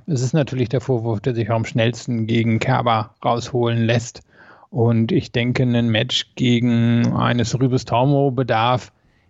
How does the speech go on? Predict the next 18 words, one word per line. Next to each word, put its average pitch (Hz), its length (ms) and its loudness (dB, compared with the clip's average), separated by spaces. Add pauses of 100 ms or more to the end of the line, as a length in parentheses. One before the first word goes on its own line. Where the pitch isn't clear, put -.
(120)
Erklärung. 131 680 0 (100)
Äh, 120 300 -2 (140)
<laughs> - 120 -10
wenn 127 240 2
das, 123 220 -2
wenn 123 140 -2
das 120 100 -8
jetzt 131 160 -4
mal 120 80 -2
so 110 60 -2
lange 113 180 0
dauert, 117 240 2
ist 120 100 -14
ein 120 300 -6
Name, 120 340 0
den 117 220 -4
vielleicht 113 360 -4
jetzt 120 220 -4